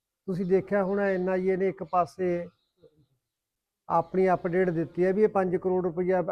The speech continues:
ਅੰਦਰ ਬੈਠਾ ਹਲੇ ਵੀ ਕੰਮ ਕਰ ਲੈਂਦਾ, ਤਾਂ ਉਹ ਸਾਡੇ ਲੋਕਤੰਤਰ ਦੇ ਉੱਤੇ ਕਲੰਕ ਨਹੀਂ, ਸਾਡੀਆਂ ਸਰਕਾਰਾਂ ਦੇ ਮੱਥੇ ਦੇ ਉੱਤੇ ਉਹ ਕਲੰਕ ਨਹੀਂ ਇੱਕ, ਵੀ ਇੱਕ ਦੋਸ਼ੀ ਅੰਦਰ ਬੈਠਾ ਕਾਰੋਬਾਰ ਕਰਦਾ ਹੈ। ਜਿਹੜੀ ਅਗਲੀ ਗੱਲ ਹੈ, ਦੋਸ਼ੀਆਂ 'ਤੇ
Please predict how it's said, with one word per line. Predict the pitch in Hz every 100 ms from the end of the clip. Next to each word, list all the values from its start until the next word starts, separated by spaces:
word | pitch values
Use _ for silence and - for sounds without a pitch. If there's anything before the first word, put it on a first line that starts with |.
| 180
ਅੰਦਰ | 175 170
ਬੈਠਾ | 175 175 180
ਹਲੇ | 170 180
ਵੀ | 175
ਕੰਮ | 170 160 147
ਕਰ | 143
ਲੈਂਦਾ, | 143 165 196
ਤਾਂ | 190
ਉਹ | 220 220
ਸਾਡੇ | 202 190
ਲੋਕਤੰਤਰ | 185 180 160 - 185 170 170
ਦੇ | 185
ਉੱਤੇ | 160 185
ਕਲੰਕ | - 180 185 -
ਨਹੀਂ, | 202
ਸਾਡੀਆਂ | 190 185 180
ਸਰਕਾਰਾਂ | 165 165 - 165 170
ਦੇ | 170
ਮੱਥੇ | 160 - 180
ਦੇ | 170
ਉੱਤੇ | 170 - 170
ਉਹ | 165
ਕਲੰਕ | - 165 170 196
ਨਹੀਂ | 190 180
ਇੱਕ, | - 160 - _ _ _
ਵੀ | 170 202
ਇੱਕ | 202 202
ਦੋਸ਼ੀ | 156 165 165 196 190
ਅੰਦਰ | 180 185
ਬੈਠਾ | 175 170 175
ਕਾਰੋਬਾਰ | 170 165 160 156 151
ਕਰਦਾ | 151 135 135
ਹੈ। | 135 _ _ _ -
ਜਿਹੜੀ | 220 240 240 190
ਅਗਲੀ | 190 220 220
ਗੱਲ | 214 196
ਹੈ, | 202 208
ਦੋਸ਼ੀਆਂ | 180 160 170 170 196 196 202 196
'ਤੇ | 170 196 196 196 196 180